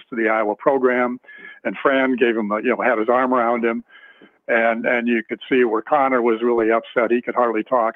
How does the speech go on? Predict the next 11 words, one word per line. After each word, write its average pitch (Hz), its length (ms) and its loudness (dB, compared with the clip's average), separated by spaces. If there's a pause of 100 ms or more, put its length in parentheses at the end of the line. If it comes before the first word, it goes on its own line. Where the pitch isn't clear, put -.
So 120 260 0 (300)
it 131 80 0
just 147 200 0
means, 127 360 0
obviously, 123 500 0
we 131 180 2
all 117 140 2
complain 113 380 -6
about 104 280 -2
losing, 107 460 -2
but 101 240 -2